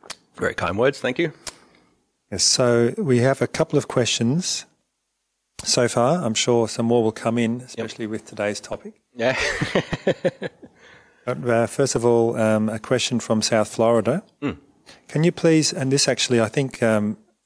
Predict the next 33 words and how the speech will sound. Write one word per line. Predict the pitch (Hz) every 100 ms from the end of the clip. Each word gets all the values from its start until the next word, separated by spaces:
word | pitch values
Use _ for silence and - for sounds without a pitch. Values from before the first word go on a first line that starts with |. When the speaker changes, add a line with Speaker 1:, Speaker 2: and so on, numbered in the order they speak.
| 131
Speaker 2:
Alyssa, | 123 123 - 113
who | 113
wrote | 110 110
the | 110
question, | - 113 110
must | 110 -
have | 98
been | 110 104
tuning | - 110 104
in | 110 107
so, | 107 117
in | 104
some | 101 110
way | 107 104
to | 113
the | -
topic | 110 107
of | 107
your | 98
talk. | - 131 110 - - _ - _ _ _ _ _ -
Uh, | 110 107 107 -
she | - 127
asks, | 120 117 - - _ _
"Can | - 147
you | 147
please | - 143 127
explain | 113 - 127
the | 117
differences | 107 151 - 151 127 - 110 117 - - _ _
in | 120 117 117
owner | 123 127 160 151 160 226 _ _ _ _ _ _ _ -
and | 120 107
heir | 135 135 135 104 95 -